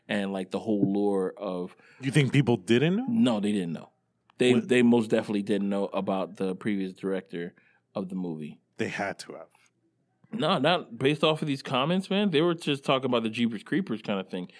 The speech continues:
Speaker 1: And they were saying, some people were, like, uh, uh, commending, uh, Jeepers Creepers. They said, "Yo, the best, the fir-, the best one was the first one, the first movie." And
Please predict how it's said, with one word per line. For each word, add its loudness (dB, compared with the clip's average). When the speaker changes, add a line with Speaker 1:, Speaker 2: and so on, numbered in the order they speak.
Speaker 1:
And 0
they 4
were 2
saying, 0
some -2
people 0
were, 4
like, 0
uh, 0
uh, 0
commending, 2
uh, 0
Jeepers -2
Creepers. -2
They -6
said, -2
"Yo, 2
the -4
best, -4
the -2
fir-, -4
the -6
best -2
one 0
was 0
the -10
first -2
one, -2
the -14
first -4
movie." -4
And 2